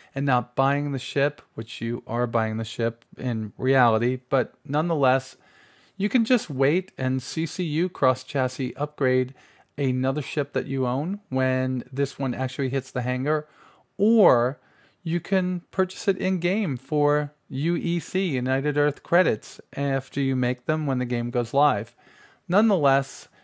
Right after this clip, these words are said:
we finally have a concept artwork of the Aegis Dynamics Vanguard, and it is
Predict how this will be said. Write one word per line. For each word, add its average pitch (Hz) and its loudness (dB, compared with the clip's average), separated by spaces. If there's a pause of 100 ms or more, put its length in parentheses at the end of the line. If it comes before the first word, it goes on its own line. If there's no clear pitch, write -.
(220)
we 143 -2
finally 175 2
have 160 2
a 143 2
concept 151 -2 (120)
artwork 123 0 (120)
of 139 0
the 135 -4
Aegis 147 -4
Dynamics 120 -2 (160)
Vanguard, 113 -2 (500)
and 127 -2
it 139 -4
is 143 -4